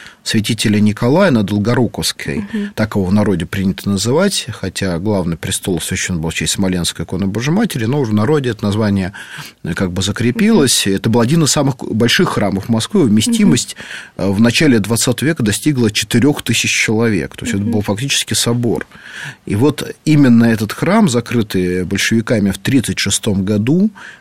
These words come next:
Speaker 1: был выбран для того, чтобы в его перестроенном здании разместить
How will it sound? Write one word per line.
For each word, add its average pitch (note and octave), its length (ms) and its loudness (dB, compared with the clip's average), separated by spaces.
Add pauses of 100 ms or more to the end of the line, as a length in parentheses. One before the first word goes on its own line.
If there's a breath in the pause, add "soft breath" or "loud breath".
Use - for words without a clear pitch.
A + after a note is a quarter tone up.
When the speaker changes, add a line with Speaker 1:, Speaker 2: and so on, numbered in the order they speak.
Speaker 1:
был A#2+ 200 4
выбран B2+ 680 2
для G#2+ 220 0
того, C#3+ 300 4
чтобы C3+ 560 2
в - 80 -4
его C3 460 2
перестроенном C#3+ 840 2
здании A2 580 0
разместить A2 720 0